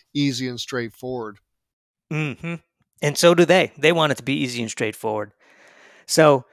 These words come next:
Speaker 2: and, and maybe, maybe you hide those preferences. I know in a lot of cases when we onboard customers,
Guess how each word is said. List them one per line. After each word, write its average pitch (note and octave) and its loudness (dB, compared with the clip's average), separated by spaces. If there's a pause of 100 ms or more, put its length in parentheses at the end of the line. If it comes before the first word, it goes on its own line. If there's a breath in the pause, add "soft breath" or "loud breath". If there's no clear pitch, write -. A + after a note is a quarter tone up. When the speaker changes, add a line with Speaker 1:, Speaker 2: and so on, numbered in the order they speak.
(180 soft breath)
Speaker 2:
and, F3 4
and E3+ 2
maybe, E3 4
maybe D#3+ 2
you D3+ 0
hide E3+ 2
those A2+ 0
preferences. A2 -8
I C3 -2
know D#3 0
in C3 0
a A#2+ 0
lot B2+ 4
of D3 -2
cases A2 -8
when A2+ -8
we A#2+ -6
onboard B2 -4
customers, C3+ -6